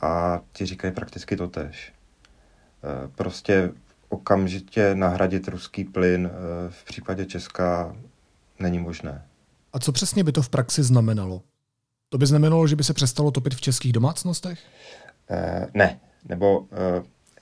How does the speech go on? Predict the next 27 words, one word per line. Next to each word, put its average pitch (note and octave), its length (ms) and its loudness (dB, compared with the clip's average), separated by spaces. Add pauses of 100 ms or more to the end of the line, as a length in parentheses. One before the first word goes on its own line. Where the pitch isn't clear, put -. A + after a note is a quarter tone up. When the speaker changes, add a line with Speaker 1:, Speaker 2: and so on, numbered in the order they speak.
(180)
Speaker 1:
já E2+ 260 0
už - 220 -8
jsem, A#2+ 340 4
eh, G2 220 -2
snad - 220 -8
před F2 240 -6
měsícem, G2+ 680 0
protože G2 380 -6
to G2+ 120 -4
téma F#2 260 0
samozřejmě F#2 480 0
probíráme F#2 640 0
dnes F#2 300 -6
a F#2+ 60 0
denně, F2 360 -2 (680)
eh, - 400 -6
napsal F#2 340 -2
článek, F2+ 440 2 (200)
eh, E2+ 200 -4 (100)
který, F#2 920 -2
eh, F2+ 60 -8 (600)
rozebíral, F2 540 0
eh, E2+ 680 -2
různé F2+ 300 -4
strategické F2+ 560 -2
dokumenty F2 400 -4
států. E2 580 -4